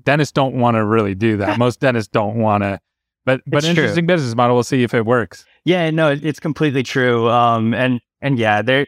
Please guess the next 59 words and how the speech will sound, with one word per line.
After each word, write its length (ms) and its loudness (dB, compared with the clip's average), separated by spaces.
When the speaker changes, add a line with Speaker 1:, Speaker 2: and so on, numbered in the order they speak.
Speaker 2:
there's 180 -2
value 380 2
there. 280 2
You're 140 2
like, 140 -4
yeah, 160 0
if 80 -6
you 80 -2
go 120 2
va-, 280 0
viral, 400 2
it 60 -4
could 100 -10
be 100 -2
great 220 -2
for 180 0
you. 220 2
Um, 280 2
at 140 -2
the 80 0
same 220 0
time, 440 0
if 180 -6
your 200 2
core 260 0
marketing 480 2
isn't, 280 0
isn't 280 -2
activated 580 0
properly, 720 0
um, 440 0
that's 160 -2
just 200 -2
extra 340 -2
that 140 -2
you're 100 -2
wasting 340 -2
time 280 0
on, 180 2
in 60 -2
my 120 0
opinion. 440 -2
Speaker 1:
Well, 140 0
he 140 0
owns 200 0
one 220 0
pra-, 180 0
I 120 0
think 160 -2
he 60 2
owns 180 0
one 160 0
practice, 460 -2
right? 220 0
So 100 -2
it's 40 -2
Speaker 2:
That 80 0
Speaker 1:
like 80 0
Speaker 2:
helps. 220 -6